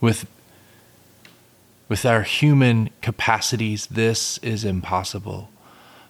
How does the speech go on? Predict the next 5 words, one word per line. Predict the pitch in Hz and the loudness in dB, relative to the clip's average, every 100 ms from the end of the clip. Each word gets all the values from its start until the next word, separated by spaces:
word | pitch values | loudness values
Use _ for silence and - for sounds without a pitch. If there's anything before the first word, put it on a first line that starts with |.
| _ - _ - | _ -20 _ 0
But | 120 - | 2 2
with | 107 131 151 - | 2 4 4 0
God | 123 131 127 127 127 123 | 4 6 6 6 4 0
with | - 104 120 123 | -2 0 2 0
us, | - 95 - - - - | -2 -4 -4 -10 -10 -12